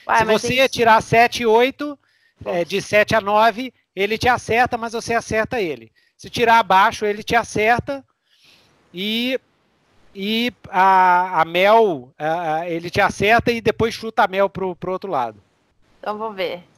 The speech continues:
Speaker 1: Ó! É, deu certo! Doze, doze, você não tá vendo,
Speaker 2: Doze,
Speaker 1: não, né?
Speaker 2: então é o dano total.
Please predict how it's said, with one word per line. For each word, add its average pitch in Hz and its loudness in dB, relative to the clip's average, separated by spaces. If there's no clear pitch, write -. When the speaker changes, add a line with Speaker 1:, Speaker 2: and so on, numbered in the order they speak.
Speaker 1:
Ó! 294 8
É, 311 0
deu 302 -4
certo! 220 -6
Doze, 269 2
doze, 220 -10
você 220 -20
não 233 -20
tá 240 -10
vendo, 220 -10
Speaker 2:
Doze, 294 6
Speaker 1:
não, - -10
né? - -
Speaker 2:
então 294 0
é 208 2
o 208 0
dano 208 -2
total. 247 2